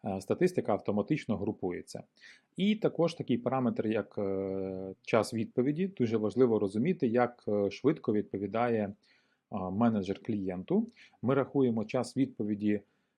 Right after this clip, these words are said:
е, по всім повідомленням, тобто всі повідомлення, коли клієнт нам написав,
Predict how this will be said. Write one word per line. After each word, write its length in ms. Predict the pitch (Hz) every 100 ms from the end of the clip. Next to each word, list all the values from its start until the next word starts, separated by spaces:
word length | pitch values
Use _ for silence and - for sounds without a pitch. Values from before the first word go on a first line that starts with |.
| _ 101
е, 120 | 95 -
по 100 | 127
всім 380 | - 147 127
повідомленням, 800 | 120 101 98 101 98 104 110 107 98
тобто 260 | 104 -
всі 200 | 101 135
повідомлення, 640 | 120 104 101 120 139 120 110
коли 240 | 104 107
клієнт 400 | 107 110 107 -
нам 160 | 104 95
написав, 600 | 95 120 - 196 277